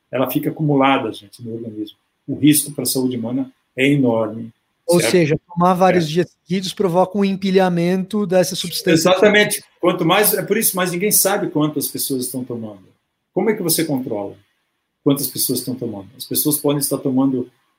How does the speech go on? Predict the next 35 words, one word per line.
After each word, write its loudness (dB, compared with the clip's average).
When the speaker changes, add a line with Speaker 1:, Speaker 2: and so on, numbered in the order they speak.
Speaker 1:
é, -4
muitos -2
miligramas 2
de -12
cloroquina -2
todos 0
os -8
dias. -4
Toma 0
de 0
manhã, 2
toma -8
de -10
tarde, -2
toma -10
de, -8
à -6
noite. -2
Ninguém -2
sabe 0
quantos -2
estão -4
tomando. -8
Ninguém 0
tem 0
esse -2
controle. -2
As -8
pessoas 2
não 0
estão -2
sendo, 4
por 2
exemplo, -2
submetidas 0